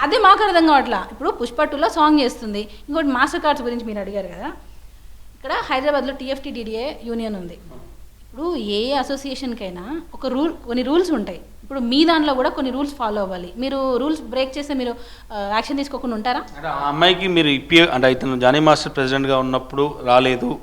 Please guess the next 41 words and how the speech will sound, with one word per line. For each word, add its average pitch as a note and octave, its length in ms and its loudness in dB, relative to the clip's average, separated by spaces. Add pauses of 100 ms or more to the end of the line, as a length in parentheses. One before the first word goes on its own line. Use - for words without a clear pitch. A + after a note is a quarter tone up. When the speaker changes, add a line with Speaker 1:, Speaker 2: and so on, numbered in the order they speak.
(140)
Speaker 2:
ఆ A#2+ 120 -6
అమ్మాయికి C3 280 -2
ఇక్కడ B2+ 160 -4
ఇవ్వలేదు, C#3+ 360 6 (460)
ఇక్కడ C3 180 -6
కార్డు C#3+ 220 10
ఇవ్వనీయలేదు C#3+ 580 6 (280)
ఆయన. C#3+ 180 4
Speaker 1:
మాస్టర్ D3 320 2
ఇప్పించారు, G4+ 500 -6 (220)
ఇక్కడ D4+ 300 0
వేరే A#3+ 320 2
వాళ్ళు C#4 240 4
ఇవ్వలేదు, C4 440 2 (800)
వేరే F#3+ 200 -8
వాళ్ళ A#3 220 -2
అమ్మాయికి B3 400 -2
కార్డు A#3+ 220 -2
ఇవ్వలా. A3 280 2 (500)
ఇక్కడ D#4 220 2
ఇవ్వకపోతే D#4 460 0
మీరేంట్రా, C#4+ 600 4
నేను C4+ 320 2
ఇప్పిస్తా D4+ 380 -2
అని A#3+ 180 0
చెప్పి D4 200 -6
జానీ A#3+ 320 0
మాస్టర్ C#4 380 -2
బాంబేలో A#3+ 260 -2
కార్డు A#3 260 -6
ఇప్పించారు F#3 340 -14
అమ్మాయికి. F#3 340 -12 (280)
మరి C#4+ 100 4
అమ్మాయి C#4+ 260 6
కెరీర్ D4+ 340 2
తొక్కాలని A#3+ 380 0
అంటే G#3+ 140 -6
బాంబేలో C4+ 320 0
కార్డు C4+ 260 0
ఎందుకు C4 200 -4
ఇప్పిస్తారు? B3 380 -12